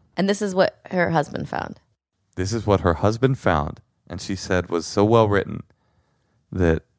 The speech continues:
Speaker 2: she kept it around. This is a, a paean to your mistress.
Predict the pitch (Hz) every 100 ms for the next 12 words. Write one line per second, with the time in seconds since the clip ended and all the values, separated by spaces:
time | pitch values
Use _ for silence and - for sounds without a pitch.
0 | - - 98 98 90 - 82 82 85 -
1 | - - _ _ _ _ 98 95 87 104
2 | 101 - _ _ - 104 98 - - 123
3 | 113 82 78 78 _ _ _ _ _ _
4 | _ - - 101 87 - _ _ _ _
5 | _ _ _ _ _ - 87 87 87 82
6 | - - - -